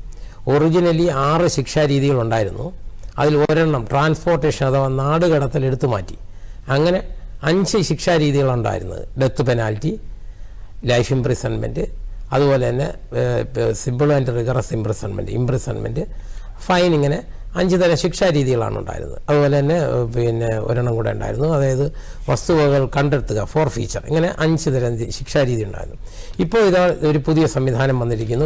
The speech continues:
കമ്മ്യൂണിറ്റി സർവീസ്. ഇത് തീർച്ചയായിട്ടും ഒരു പുതു-, പുതിയ കാൽവയ്പ്പാണ് ഞാൻ നേരത്തെ പറഞ്ഞതുപോലെ. അതിന് ചില പ്ലസ് പോയിന്റുകളാണ് കൂടുതലുള്ളത്.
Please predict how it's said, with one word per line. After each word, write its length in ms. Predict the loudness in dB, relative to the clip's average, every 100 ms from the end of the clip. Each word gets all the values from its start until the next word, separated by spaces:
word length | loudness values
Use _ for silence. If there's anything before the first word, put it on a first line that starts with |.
| 0
കമ്മ്യൂണിറ്റി 420 | 2 2 0 -2
സർവീസ്. 580 | -4 -6 -8 -8 -8 -10 -8 -10 -10 -10 -6 0
ഇത് 220 | 2 4
തീർച്ചയായിട്ടും 600 | 4 4 4 4 2 0 0
ഒരു 120 | 2
പുതു-, 380 | 2 2 2 2
പുതിയ 360 | 2 2 4 4
കാൽവയ്പ്പാണ് 500 | 2 2 2 0 0
ഞാൻ 180 | 2 2
നേരത്തെ 240 | 0 -2
പറഞ്ഞതുപോലെ. 600 | -4 -4 -4 -4 -2 -2 -2 -10 -14 -2
അതിന് 220 | 2 2 4
ചില 180 | 2
പ്ലസ് 380 | 2 2 0 2
പോയിന്റുകളാണ് 500 | 4 4 4 4 2
കൂടുതലുള്ളത്. 680 | 2 2 2 2 -2 -6